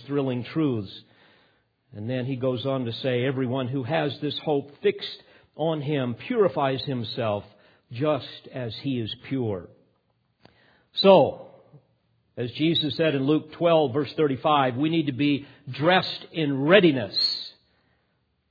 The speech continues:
and keep our lamps lit. He said, "Be like men who are waiting for their master." And in verse forty, he said, "Be ready, for the Son of Man is coming at an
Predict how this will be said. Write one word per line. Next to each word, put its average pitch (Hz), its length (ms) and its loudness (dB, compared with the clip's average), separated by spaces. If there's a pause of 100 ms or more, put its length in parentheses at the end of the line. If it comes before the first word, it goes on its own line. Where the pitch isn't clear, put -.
(440)
and 120 220 -6
keep 175 340 -2 (480)
our 120 220 0
lamps 131 500 0
lit. 123 420 0 (960)
He 117 140 -6
said, 123 460 -2
"Be 165 500 2
like 139 580 0
men 143 560 -2
who 139 220 -2
are 139 80 2
waiting 139 500 2
for 139 160 -4
their 123 180 -4
master." 117 600 -6 (500)
And 101 120 -12
in 107 100 -10
verse 120 280 -6
forty, 117 300 -2
he 117 160 -6
said, 117 280 -6
"Be 123 120 -2
ready, 123 360 2
for 117 140 -10
the 110 80 -4
Son 123 240 -4
of 110 80 -6
Man 123 260 -2
is 123 160 -2
coming 131 480 -4 (340)
at 131 140 -8
an 135 140 -6